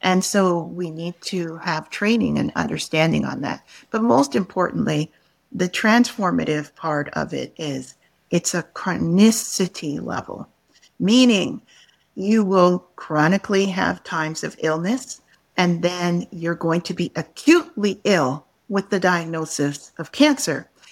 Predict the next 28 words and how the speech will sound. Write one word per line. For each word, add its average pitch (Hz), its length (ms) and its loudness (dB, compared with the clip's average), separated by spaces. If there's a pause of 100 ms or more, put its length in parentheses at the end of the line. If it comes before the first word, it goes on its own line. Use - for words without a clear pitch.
(120)
And 175 340 0
you 160 140 -4
need 202 640 4
care 190 540 2 (200)
in 175 160 2
that 170 180 2
acute - 600 4
moment 226 480 6 (680)
to 98 120 2
be 170 340 -2
taken 285 440 4
care 196 320 2
of, 170 280 -2 (280)
addressed 208 560 0
your 226 100 0
needs, 160 260 -2
probably 233 400 2
having 208 480 2
some 190 320 0
hospitalization 170 1040 0
of - 80 -12
some - 200 -6
point, 131 320 -8 (420)
and 190 340 0
then 185 520 -2
recovering 170 680 2
from 180 260 -4
that 156 280 -2